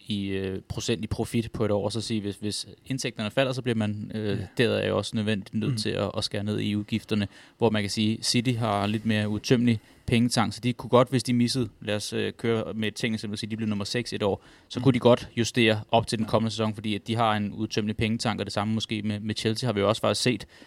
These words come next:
Speaker 1: i mange sæsoner, hvor de har været nede og blive, øh, ja, helt ude af de europæiske pladser for så at komme tilbage og blive mestre året efter.
Speaker 2: Ja.
Speaker 1: Så der var man villig til, fra ejerkredsen, til at investere det, det krævede for at blive kompetitiv og, og konkurrencedygtig igen.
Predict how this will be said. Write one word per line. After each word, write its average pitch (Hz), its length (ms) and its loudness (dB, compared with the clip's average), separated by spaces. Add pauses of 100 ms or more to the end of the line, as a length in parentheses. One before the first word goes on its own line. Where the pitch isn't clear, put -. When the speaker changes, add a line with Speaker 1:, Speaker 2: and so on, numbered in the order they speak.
(220)
Speaker 1:
i 127 60 -2
mange 110 260 4
sæsoner, 110 340 2
hvor 104 140 2
de 101 120 -2
har 101 120 2
været 98 200 2
nede 104 220 0
og 104 80 -2
blive, 95 460 0
øh, 95 80 -4
ja, 95 120 2 (380)
helt 127 180 2
ude 131 100 6
af 131 60 4
de 120 40 2
europæiske 113 380 0
pladser 107 260 0
for 107 140 -2
så 107 220 0
at 104 80 0
komme 101 180 -4
tilbage 104 240 0
og 101 80 -4
blive 104 220 -2
mestre 104 340 -2
året 104 260 0
efter. - 120 -6
Speaker 2:
Ja. 110 40 -6
Speaker 1:
Så 113 100 -2
der 117 100 2
var 120 140 6
man 110 140 2
villig 143 240 6
til, 120 260 0
fra 107 120 0
ejerkredsen, 117 540 2
til 120 120 -4
at 110 60 0
investere 107 380 0
det, 107 140 -2
det 107 80 -4
krævede 110 240 2
for 110 160 -2
at 107 160 -2
blive 101 180 -4
kompetitiv 107 680 -4
og, 98 200 -2
og - 80 -6
konkurrencedygtig 101 640 -2
igen. 98 240 -4